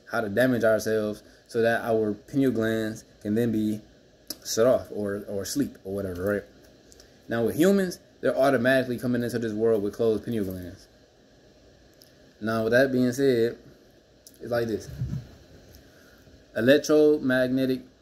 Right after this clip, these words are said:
world that we live in. We, we live in an electromagnetic world.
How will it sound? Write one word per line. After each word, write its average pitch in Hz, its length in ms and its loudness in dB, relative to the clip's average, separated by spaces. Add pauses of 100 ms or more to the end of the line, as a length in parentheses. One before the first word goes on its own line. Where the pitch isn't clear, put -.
(120)
world 104 400 -2
that 98 140 -6
we 104 120 -2
live 101 180 -2
in. 92 180 -8
We, 117 120 -2
we 123 160 2
live 139 200 6
in 123 80 2
an 98 120 -4
electromagnetic 123 760 0
world. 98 320 -4